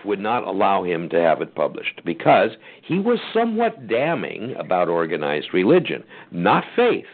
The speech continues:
understand, okay? I mean, there's a difference between faith, belief, and organized religion. So, before Napoleon died, his wife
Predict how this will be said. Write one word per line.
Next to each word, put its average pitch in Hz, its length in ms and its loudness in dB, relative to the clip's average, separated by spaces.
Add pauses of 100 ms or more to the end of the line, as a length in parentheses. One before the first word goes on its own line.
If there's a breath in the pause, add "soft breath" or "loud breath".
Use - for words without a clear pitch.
(140)
understand, - 500 -14 (100)
okay? 127 320 -4
I 80 60 -2
mean, 95 200 -6 (260)
there's 101 140 -2
a - 60 4
difference 185 420 0 (120)
between 80 420 -6 (100)
faith, 80 280 2 (280 loud breath)
belief, 90 400 0 (360)
and 76 140 -4
organized 82 440 0
religion. 151 400 2 (2500 soft breath)
So, 123 340 4 (340)
before 180 220 0
Napoleon 156 500 0
died, 123 460 -2 (120)
his 127 220 -6
wife 123 320 -2